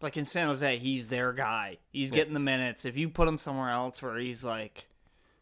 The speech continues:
Speaker 1: a
Speaker 2: Yeah.
Speaker 1: filler somewhere in a
Speaker 2: Like,
Speaker 1: line trying to
Speaker 2: like
Speaker 1: make one, it's, he's not gonna be the same player.
Speaker 2: Like Caberlet.
Speaker 1: Exactly,
Speaker 2: Caberlet
Speaker 1: like
Speaker 2: was a
Speaker 1: Caberlet. Yeah,
Speaker 2: freaking
Speaker 1: he was Toronto's,
Speaker 2: juggernaut.
Speaker 1: yeah,
Speaker 2: Yeah.
Speaker 1: leading minutes every night, put up fifty assists a season, no problem, comes to Boston. And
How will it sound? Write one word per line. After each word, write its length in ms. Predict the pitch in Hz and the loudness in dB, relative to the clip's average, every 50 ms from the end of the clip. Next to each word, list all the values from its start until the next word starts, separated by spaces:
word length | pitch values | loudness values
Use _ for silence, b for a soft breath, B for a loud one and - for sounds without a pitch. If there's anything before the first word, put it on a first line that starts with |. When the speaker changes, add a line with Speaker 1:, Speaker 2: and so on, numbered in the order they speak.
| _ - | _ -12
Speaker 1:
a 40 | - - | -8 0
Speaker 2:
Yeah. 60 | - | 4
Speaker 1:
filler 320 | - 147 139 143 143 143 135 | 6 6 6 6 6 4 4
somewhere 600 | - - 151 147 147 143 143 143 143 143 143 143 | 2 2 2 4 4 4 4 4 4 4 4 4
in 60 | 143 | 4
a 40 | 143 | 4
Speaker 2:
Like, 80 | 151 | 4
Speaker 1:
line 380 | 139 139 139 139 143 143 143 139 | 6 6 6 6 4 4 2 2
trying 160 | - 156 151 | 2 2 2
to 20 | 147 | 4
Speaker 2:
like 40 | 143 | 2
Speaker 1:
make 180 | 143 139 135 | 2 0 0
one, 300 | 151 151 143 151 156 151 | 0 -2 -2 -2 -4 -4
it's, 220 | 151 139 127 - 151 147 - - - - _ _ - - - - - | -2 -4 -4 -6 -10 -12 -12 -16 -20 -20 _ _ -20 -20 -20 -20 -14
he's 180 | - 151 139 135 | -12 -12 -8 -4
not 160 | 147 135 127 - | -2 -2 -2 -2
gonna 120 | 143 127 | -4 -6
be 100 | 123 127 | -6 -6
the 80 | 120 120 | -8 -8
same 260 | - - 120 113 110 | -8 -8 -8 -8 -10
player. 340 | - - 110 101 95 87 - - - | -10 -8 -8 -6 -8 -8 -12 -6 -2
Speaker 2:
Like 160 | 143 135 131 - | -2 -2 2 4
Caberlet. 420 | 139 139 147 131 107 - - - - - - - - - - - | 6 6 6 4 2 -2 -4 -10 -14 -16 -20 -20 -20 -14 -6 -2
Speaker 1:
Exactly, 520 | 165 135 - 151 151 131 123 139 - 185 | -2 0 4 6 6 6 6 8 6 6
Speaker 2:
Caberlet 240 | - - - 196 - | 8 8 8 8 8
Speaker 1:
like 0 | |
Speaker 2:
was 180 | - 131 - | 8 8 8
a 60 | 175 165 | 6 4
Speaker 1:
Caberlet. 220 | - - - 135 | 2 4 6 10
Yeah, 180 | 156 147 123 165 | 10 10 10 8
Speaker 2:
freaking 80 | 160 | 6
Speaker 1:
he 100 | 160 185 | 6 6
was 180 | 170 165 143 160 | 6 6 6 4
Toronto's, 500 | - 165 165 165 165 165 170 165 165 151 | 4 6 10 12 12 12 12 12 10 8
Speaker 2:
juggernaut. 200 | 143 123 110 113 - | 6 4 2 2 4
Speaker 1:
yeah, 220 | 165 165 143 123 - - _ _ _ _ _ _ _ _ _ - | 6 6 6 6 2 -2 _ _ _ _ _ _ _ _ _ -12
Speaker 2:
Yeah. 180 | - 147 160 147 | -8 -4 0 4
Speaker 1:
leading 320 | 147 160 175 165 175 170 | 6 6 6 8 8 8
minutes 300 | 170 165 160 160 151 - | 8 8 8 6 6 6
every 220 | 160 147 147 160 151 | 6 6 6 6 6
night, 460 | 151 147 147 143 151 156 156 - - _ | 6 6 6 6 6 2 0 -6 -12 _
put 140 | - 165 156 | 2 4 4
up 180 | 143 139 - - | 4 4 2 0
fifty 340 | - 185 170 175 - 156 156 | 0 2 2 2 0 0 0
assists 360 | 143 - - 160 151 - - | 0 0 -2 -2 -2 -2 -4
a 60 | 160 | -6
season, 400 | - - 165 156 143 147 147 147 | -6 -4 -4 -2 -2 -2 0 2
no 100 | 147 151 143 | 2 2 2
problem, 460 | - 160 147 139 139 139 147 143 143 | 4 4 6 6 6 6 4 2 2
comes 220 | 139 151 143 135 127 | 0 -2 -2 -2 -2
to 60 | 135 | -2
Boston. 560 | 123 123 117 117 120 117 - - - 127 147 | 0 2 2 2 2 0 -4 -8 -10 -8 -6
And 200 | 139 123 175 151 | -6 -6 -6 -6